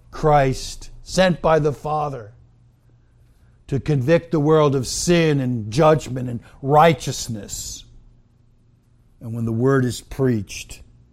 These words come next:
the Spirit convinces men of sin, of judgment,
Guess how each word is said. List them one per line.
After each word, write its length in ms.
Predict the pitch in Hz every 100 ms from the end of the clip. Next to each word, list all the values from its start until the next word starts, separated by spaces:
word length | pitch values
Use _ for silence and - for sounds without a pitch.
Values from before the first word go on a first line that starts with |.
| _ _
the 80 | 120
Spirit 480 | - - 131 117 101
convinces 640 | 117 104 120 113 113 85
men 460 | 101 87 90 90 90 _ _ _ -
of 160 | 92
sin, 720 | - - 120 110 95 85 80 - _ -
of 140 | 113
judgment, 680 | - 143 117 - 98 90